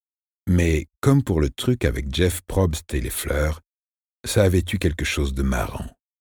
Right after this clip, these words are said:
Même si c'était pas le genre de blague que tu pouvais expliquer aux gens. Trop zen.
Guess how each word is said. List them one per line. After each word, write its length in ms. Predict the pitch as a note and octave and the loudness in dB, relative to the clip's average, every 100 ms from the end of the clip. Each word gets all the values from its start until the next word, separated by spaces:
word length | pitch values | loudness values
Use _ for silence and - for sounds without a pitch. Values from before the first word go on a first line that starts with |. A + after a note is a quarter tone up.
| _ _ _ _ _ | _ _ _ _ _
Même 200 | F#2+ G2+ | 2 4
si 140 | - | 2
c'était 280 | F#2+ - F2+ | 0 2 0
pas 140 | D#2 F2 | 2 4
le 100 | D#2 | 4
genre 220 | D#2+ D2 | 2 0
de 80 | C#2+ | 0
blague 400 | B1+ F2 F2+ E2+ | 2 2 2 -2
que 120 | D2+ | -6
tu 120 | - | -4
pouvais 300 | D2 C#2+ C#2+ | -2 0 0
expliquer 500 | C2+ - C#2+ - D2+ | -2 -6 -6 -2 -2
aux 120 | C#2 | 0
gens. 340 | D2+ F2 - - _ _ _ _ _ _ _ | -2 -4 -6 -14 _ _ _ _ _ _ _
Trop 220 | - C2 | -4 -4
zen. 440 | B1 C2+ C2+ B1 | -2 -2 -2 -8